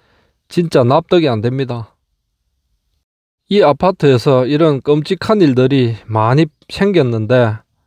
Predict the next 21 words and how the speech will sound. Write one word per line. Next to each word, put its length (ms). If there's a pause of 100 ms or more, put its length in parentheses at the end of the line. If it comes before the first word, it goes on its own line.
아직도 720
이 160
아파트에는 840 (560)
펜스 320
같은 640
그런 260
출입을 460
막는 640
장치가 580 (300)
하나도 400
없습니다. 580 (1200)
앞으로 460
또 360
어떤 400
불미스러운 640
사고가 400
생길지 680
참 300
걱정이 460
되는 360
부분입니다. 680